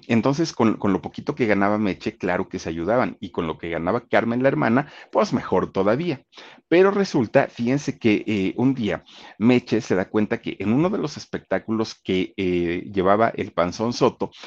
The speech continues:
pues había bailarinas, y entonces Meche dijo, "Guau, este mundo es fascinante, este mundo lo, lo, lo quiero conocer". Y fíjense que ella, desde atrás, como decimos, tras bambalinas,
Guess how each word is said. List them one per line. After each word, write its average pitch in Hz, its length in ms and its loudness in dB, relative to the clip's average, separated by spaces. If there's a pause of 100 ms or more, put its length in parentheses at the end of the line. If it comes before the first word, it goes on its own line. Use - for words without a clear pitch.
(380)
pues 143 300 4
había 135 200 2
bailarinas, 165 800 0
y 117 120 2
entonces 160 360 0
Meche 139 260 -2
dijo, 135 280 -4
"Guau, 131 680 -4 (320)
este 160 380 0
mundo 196 320 0
es 226 120 0
fascinante, 269 760 0
este 208 220 2
mundo 196 320 4
lo, 160 140 4
lo, 120 380 6
lo 131 160 2
quiero 180 240 2
conocer". 185 480 0 (320)
Y 127 100 -2
fíjense 202 420 -2
que 123 180 0
ella, 110 360 2
desde 110 500 4
atrás, 131 420 0
como 95 240 -2
decimos, 120 580 -4 (100)
tras 87 320 -2
bambalinas, 90 840 0